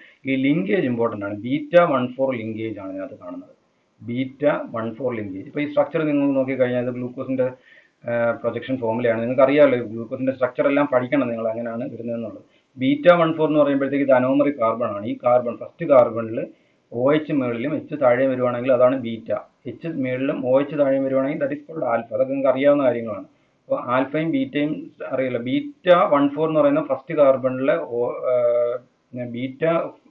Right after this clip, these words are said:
ആ, anomer ആയിട്ടുള്ള ഗ്ലൂക്കോസിന്റെ ഫസ്റ്റ് കാർബണും, ആ, അടുത്ത ഗ്ലൂക്കോസിന്റെ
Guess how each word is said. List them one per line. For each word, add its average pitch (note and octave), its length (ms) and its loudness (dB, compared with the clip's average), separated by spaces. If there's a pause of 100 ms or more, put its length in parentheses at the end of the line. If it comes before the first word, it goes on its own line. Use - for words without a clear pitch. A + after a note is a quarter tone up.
(120)
ആ, A#2+ 400 -6 (460)
anomer C#3 420 4
ആയിട്ടുള്ള A#2 400 6
ഗ്ലൂക്കോസിന്റെ A2 720 -6
ഫസ്റ്റ് - 340 -8
കാർബണും, G2 640 -4 (460)
ആ, A#2 60 -8 (600)
അടുത്ത - 600 2
ഗ്ലൂക്കോസിന്റെ B2+ 800 -4